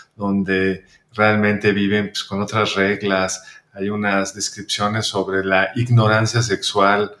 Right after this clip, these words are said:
brutal de estas pobres chavas, ella en particular, peor porque su madre dejó la comunidad y es criada por sus abuelos. Combina esta parte que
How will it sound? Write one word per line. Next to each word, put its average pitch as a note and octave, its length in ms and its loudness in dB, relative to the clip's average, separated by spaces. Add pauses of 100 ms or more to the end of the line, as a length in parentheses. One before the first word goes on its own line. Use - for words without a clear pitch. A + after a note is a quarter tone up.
(240)
brutal A2+ 600 4
de A2 60 2
estas G#2 260 -4
pobres G#2 420 2
chavas, A2 400 2
ella A2+ 160 4
en A#2 80 2
particular, G#2 680 2
peor A2+ 240 2
porque A#2 200 -6
su F#2+ 140 -8
madre G#2 320 4
dejó A2+ 400 2
la A2 160 4
comunidad G2 600 0
y G2 140 2
es - 540 -4
criada G#2 500 2
por F#2+ 140 -6
sus F#2 200 -14
abuelos. F#2+ 760 0 (320)
Combina C3 440 10
esta A#2+ 280 6
parte A#2+ 440 6
que G2+ 300 4